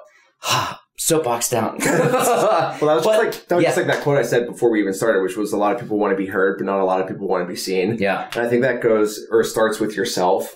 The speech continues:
Speaker 2: Like, you have to wanna see yourself at your worst, um, before you can let others see yourself.
Speaker 1: Yeah, because a lot of times we, we put this image of, "Here's, here's who I want people see me as."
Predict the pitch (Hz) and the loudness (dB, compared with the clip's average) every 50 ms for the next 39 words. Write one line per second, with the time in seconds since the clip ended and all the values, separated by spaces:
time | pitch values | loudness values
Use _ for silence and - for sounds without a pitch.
0 | _ - 101 95 - 113 107 - - 104 104 101 98 - - 104 98 92 90 - | _ -12 -10 -4 -2 0 0 0 0 0 0 0 0 -2 -2 -2 0 0 0 0
1 | - 95 87 87 95 92 - - - 98 - - - - 101 98 90 90 87 95 | 0 0 2 2 0 0 -2 -8 -14 -20 -20 -20 -6 -2 0 0 2 2 2 4
2 | 95 95 - 113 - - - 139 - - - - - - 92 90 92 95 95 95 | 4 4 2 0 -2 -6 -10 -12 -16 -16 -20 -10 -6 -2 -2 -2 -2 -2 -4 -2
3 | - 101 98 95 95 101 95 92 90 90 90 - - 113 101 95 92 101 107 107 | 0 0 0 0 2 0 2 2 2 0 -2 -2 -2 -2 0 2 2 2 0 0
4 | 107 - 85 80 78 - - 76 78 - - - - - - - - - - 160 | 0 0 0 0 0 0 -2 -2 -2 -4 -6 -10 -16 -20 -20 -6 -2 0 0 2
5 | 175 151 - 135 - 151 143 139 143 127 127 135 151 156 151 156 151 151 143 135 | 2 2 2 2 2 2 2 2 2 2 2 2 2 2 0 0 0 0 0 0
6 | 104 135 135 135 131 123 123 139 139 131 123 - - - 165 165 151 139 - - | 2 2 2 2 2 2 2 2 2 2 2 -2 0 0 0 2 2 0 0 0
7 | - 139 156 156 107 92 - - - - 110 110 107 104 95 - - - - - | 0 2 2 2 2 2 0 -2 -2 0 2 2 2 2 0 -2 -8 -12 -18 -20
8 | - - _ - 156 170 170 151 - - - 131 127 165 170 165 - 180 160 139 | -20 -20 _ 0 2 4 4 4 2 -2 -2 2 4 4 4 4 4 4 4 4
9 | 127 120 139 147 139 - 139 139 - 107 - - - 202 202 151 120 110 98 85 | 2 2 0 0 0 -2 -2 0 0 0 0 0 2 2 2 2 2 2 0 -2
10 | - - - - | -2 -4 -6 -8